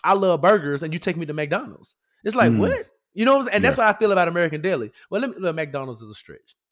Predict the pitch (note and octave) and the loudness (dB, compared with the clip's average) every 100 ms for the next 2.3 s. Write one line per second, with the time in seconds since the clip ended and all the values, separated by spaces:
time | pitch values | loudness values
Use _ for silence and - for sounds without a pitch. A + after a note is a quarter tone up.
0 | - - - G3+ A#3 G3 D#3 G3+ F#3 E3 | -20 -16 2 4 6 4 6 4 4 -2
1 | D#3+ F3 E3+ F#3 D#3+ C3+ E3 C3+ G2 D2+ | -4 -6 -4 -4 -4 0 2 2 -2 -14
2 | - - | -18 -20